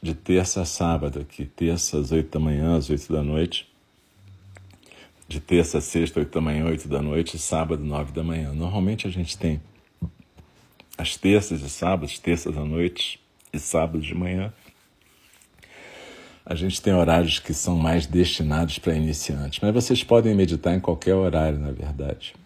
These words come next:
A ideia desses horários todos é para que a gente possa estar juntos a maior parte do tempo meditando.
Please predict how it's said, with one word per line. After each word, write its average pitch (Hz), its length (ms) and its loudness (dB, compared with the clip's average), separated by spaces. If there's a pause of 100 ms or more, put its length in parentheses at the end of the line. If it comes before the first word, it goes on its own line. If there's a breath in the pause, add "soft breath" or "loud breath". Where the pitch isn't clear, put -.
(100)
A 92 120 0
ideia 87 400 6
desses 80 340 0
horários 80 500 0
todos 95 340 0
é 92 60 -4
para 92 120 -4
que 92 100 -4
a 90 40 2
gente 87 260 -4
possa 85 280 0
estar 85 240 0
juntos 82 920 -4 (140)
a 80 80 -6
maior 82 240 -2
parte 82 400 -6
do 80 100 -10
tempo 80 440 -8
meditando. - 540 -12